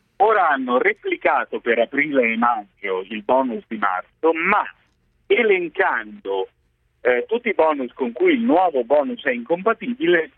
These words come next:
elencano anche il bonus di marzo per i professionisti.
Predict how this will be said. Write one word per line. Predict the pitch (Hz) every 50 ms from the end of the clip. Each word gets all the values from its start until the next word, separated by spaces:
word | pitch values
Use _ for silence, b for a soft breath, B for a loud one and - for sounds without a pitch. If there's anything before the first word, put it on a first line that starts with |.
| _ _ _ _ _ _ _ _ _
elencano | - 202 - - 285 139 - 170 190 214 214
anche | - 226 214 226 233 - 170 175 160
il | - 165 -
bonus | - 139 131 139 - _
di | 196 196
marzo | 160 113 98 - _ - 117
per | 110 120 113
i | 113
professionisti. | - 110 107 101 104 98 - - 98 90 90 92 _ _ _ 110 104